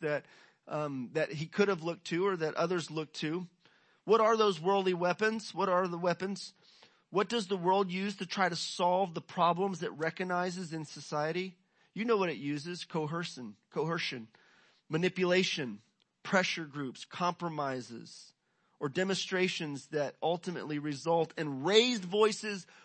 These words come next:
quenched fists, fists, and outbreaks of conflict. These are the weapons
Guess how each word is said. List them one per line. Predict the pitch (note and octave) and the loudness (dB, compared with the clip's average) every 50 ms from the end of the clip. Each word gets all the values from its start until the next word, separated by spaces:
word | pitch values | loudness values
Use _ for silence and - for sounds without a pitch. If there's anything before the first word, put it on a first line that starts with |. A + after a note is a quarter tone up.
| _ _ _ | _ _ _
quenched | - - B2 - G3+ A#3 B3+ C4+ C4+ - - - F#3+ - - - | -12 -10 -6 0 2 2 2 2 0 -2 -4 -6 -10 -14 -12 0
fists, | - G3 G3 - - - F#3+ F#3 F3 F3 E3 - _ _ | 2 2 2 2 0 -2 -2 -2 -2 -4 -8 -14 _ _
fists, | - F#3 F3+ E3+ E3+ - - - - - - - - - - _ _ | -2 0 2 2 0 -2 -6 -14 -20 -20 -20 -20 -20 -20 -20 _ _
and | - D#3+ D#3 - - | 0 0 0 0 2
outbreaks | C#3+ E3 F#3+ G#3+ F3+ D#3+ F#3+ F#3+ F#3 - - | 4 6 6 6 4 0 -2 -2 -2 -2 -6
of | F3 D3 - | -8 -10 -10
conflict. | - - - - F3 E3+ D#3+ D3 - - - C3+ A#2+ G#2+ - _ - - _ _ _ _ _ _ _ - | -12 -10 -8 -2 -2 -2 -2 -2 -8 -10 -8 -8 -8 -8 -10 _ -20 -20 _ _ _ _ _ _ _ -18
These | C#3 C3+ F#3+ G#3+ A3+ A#3 A#3+ A#3+ A#3+ F#3+ - - | -8 -4 -2 0 0 0 0 -2 -4 -6 -6 -4
are | E3 F3+ E3 | -2 -2 0
the | D3+ D3+ | 0 -2
weapons | C#3+ C#3 C3 C3+ D#3 E3+ F#3 F#3 - - G3 G3 F#3+ F#3+ F#3+ F#3 E3 - - - - | -4 -4 -8 -4 0 0 0 -2 0 -2 -2 -2 -2 -2 -6 -8 -10 -12 -18 -20 -20